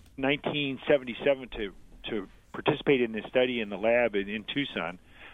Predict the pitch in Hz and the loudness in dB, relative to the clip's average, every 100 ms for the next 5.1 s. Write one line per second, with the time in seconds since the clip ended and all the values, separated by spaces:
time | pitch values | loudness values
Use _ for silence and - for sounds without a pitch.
0 | - 143 143 143 120 139 143 135 - 123 | 0 2 4 4 4 6 6 4 -2 -6
1 | 113 110 95 - 110 104 92 98 127 143 | -4 -6 -10 -4 0 2 0 0 4 4
2 | - 104 87 113 110 95 95 - - - | 4 0 2 4 4 2 4 4 4 -4
3 | 92 - 101 92 92 82 92 95 98 - | -4 -6 -4 -4 -6 -8 -2 -2 -2 -4
4 | - - - - - - 135 127 120 117 | -10 -14 -16 -18 -4 2 4 4 6 4